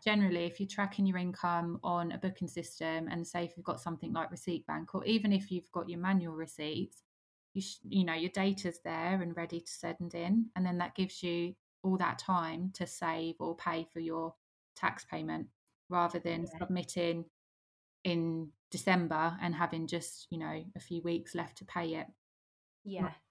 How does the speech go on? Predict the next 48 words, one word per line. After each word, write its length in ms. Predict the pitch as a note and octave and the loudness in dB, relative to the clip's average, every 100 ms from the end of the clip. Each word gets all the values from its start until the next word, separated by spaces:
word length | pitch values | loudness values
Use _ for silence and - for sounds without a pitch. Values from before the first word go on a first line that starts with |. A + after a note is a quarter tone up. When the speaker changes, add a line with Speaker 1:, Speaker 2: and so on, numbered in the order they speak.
| - | -8
Speaker 2:
Um, 400 | F#3+ F#3 F3+ F#3 - | -6 -4 -4 -6 -6
and 140 | F#3+ | -4
panicking 520 | - F#3+ F#3+ G3+ F3+ | -2 -2 -4 -6 -6
where 120 | F3 | -4
you're 120 | E3+ F3 | -6 -6
gonna 140 | F3 | -8
get 160 | E3+ E3+ | -8 -10
that 140 | F3 | -10
money 180 | F3+ E3+ | -10 -10
from. 300 | - D#3+ E3 _ _ | -8 -8 -10 _ _
Speaker 1:
Yeah. 520 | G3 F#3+ F3+ E3 E3 E3 - C4+ | 0 6 6 4 0 -4 -8 6
That 120 | G3+ G#3+ | 8 10
is, 120 | G#3 G3+ | 8 2
Speaker 2:
<laughs> 60 | - | 4
Speaker 1:
is 120 | G#3 - - - | 4 4 -2 0
Speaker 2:
If 160 | B3 G#3 | 0 0
you've 160 | G#3+ A3+ | -4 0
not 220 | G#3 G3 | 0 2
budgeted. 600 | G#3 G#3 G3+ - F3+ F3 - G3+ | -2 0 -2 0 -2 -4 0 6
Speaker 1:
Yeah, 400 | G3+ F3+ E3 E3+ | 8 8 6 4
it's 280 | F#3+ F#3+ | 4 2
really 320 | F#3+ G#3 G3+ F#3+ | 2 6 6 6
important 680 | F#3+ G3 F#3 E3 D#3+ D#3+ F#3+ | 6 4 4 4 2 0 0
to, 400 | F3 E3+ E3+ E3+ - _ | 0 2 2 0 -6 _
to 120 | - | -6
try 320 | F#3+ - G3 F#3 | -2 6 8 8
and 100 | E3+ | 4
submit 380 | E3+ E3+ E3 | -4 -2 -2
as 160 | - G3 | -2 -2
soon 180 | F3 E3 | -2 -4
as 100 | F3 | -4
possible. 580 | - F3+ - - E3+ F#3+ - - - | -4 -6 -4 -2 -2 -2 -10 -10 4
And 100 | G3+ | 6
I 80 | A3 | 6
think 280 | B3 C4+ C4+ | 8 8 8
as 160 | A#3 | 4
well, 180 | A#3 F#3 | 6 6
because 280 | G3 G3 G#3 | 4 0 2
if 200 | A#3+ - | 2 2
you 60 | A#3 | 4
leave 400 | G#3 A3 G#3 D#3 | 4 4 2 2
it, 260 | D3 - - _ _ - | 0 -2 -6 _ _ -16
sometimes, 840 | - A#3 A#3+ A#3 G#3+ G#3 G3+ G3 - - | 4 8 10 8 6 8 6 6 -2 2
you 120 | F#3+ | 2
know, 160 | E3+ | 4
you 280 | E3+ F3+ F#3+ | 0 2 2
can 380 | F#3+ G3 F3+ F3 | 2 2 2 2
forget. 540 | - E3+ E3+ E3+ A#3 | -2 -4 0 2 2